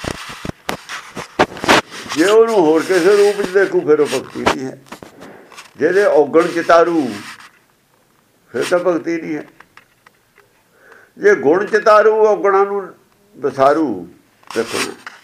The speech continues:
ਪਰਮੇਸ਼ਰ ਦਾ ਵੀ ਜੋ ਕੁਛ ਇੱਥੇ ਹੋ ਰਿਹਾ ਹੈ, ਔਗਣ ਵੀ ਤਾਂ ਬਹੁਤ ਸਾਰੇ ਨੇ,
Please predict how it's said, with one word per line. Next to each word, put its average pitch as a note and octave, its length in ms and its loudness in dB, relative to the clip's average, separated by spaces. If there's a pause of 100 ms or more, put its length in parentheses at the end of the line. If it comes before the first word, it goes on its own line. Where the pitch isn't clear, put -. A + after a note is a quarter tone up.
(1000)
ਪਰਮੇਸ਼ਰ A#2 580 -2
ਦਾ D3 180 2
ਵੀ D3 180 -2
ਜੋ D3+ 260 2
ਕੁਛ D3 240 -6
ਇੱਥੇ D3 260 0
ਹੋ C3 240 0
ਰਿਹਾ D3 340 2
ਹੈ, G2+ 140 -4 (840)
ਔਗਣ A#2 300 -2
ਵੀ D3 120 -4
ਤਾਂ G3 140 0
ਬਹੁਤ D#3+ 240 2
ਸਾਰੇ C#3 340 -2
ਨੇ, - 120 -10